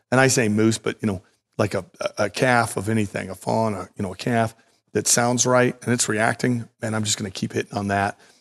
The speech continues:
If it's not reacting and I can see it, I'm gonna go through, I'm gonna throw everything at it but the kitchen sink and see if I can hit the right sound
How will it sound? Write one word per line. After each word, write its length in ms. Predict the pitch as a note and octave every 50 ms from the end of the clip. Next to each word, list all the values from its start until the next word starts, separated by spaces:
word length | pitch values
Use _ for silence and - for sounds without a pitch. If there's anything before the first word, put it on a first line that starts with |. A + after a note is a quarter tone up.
| _ -
If 160 | - - G#2
it's 160 | A2 G#2 -
not 160 | B2+ C3 C3+ C3+
reacting 460 | B2+ C3 B2 B2+ C3+ - C#3 C3 A#2+
and 80 | A#2
I 80 | B2 B2
can 100 | - A2
see 240 | G#2+ - - C#3 C3+
it, 180 | C#3 - - _ _ _ _ _ -
I'm 100 | - A#2+
gonna 120 | C3 A2+ G2+
go 200 | G2+ A2 G#2+ G#2
through, 180 | - - - -
I'm 60 | A#2+
gonna 100 | C3+ B2
throw 240 | A2+ - - B2 A#2
everything 400 | A2+ A#2 A2+ G#2 - A#2 A#2 A#2
at 140 | A2 A2 A2+
it 80 | A2+ -
but 100 | A2 -
the 80 | -
kitchen 300 | - - A#2+ A2 - G#2
sink 360 | - - - A2+ A2 G#2 -
and 120 | - G2 -
see 180 | - - C#3
if 100 | B2 A#2+
I 120 | - A#2 G2+
can 160 | - G#2 G2+
hit 320 | F2 G2 C3 C3+ D#3+ -
the 100 | - G#2
right 380 | F#2 G2 G2+ G#2+ A2+ B2 - -
sound 460 | - - A#2 A#2 A#2+ B2+ C#3 C#3+ C3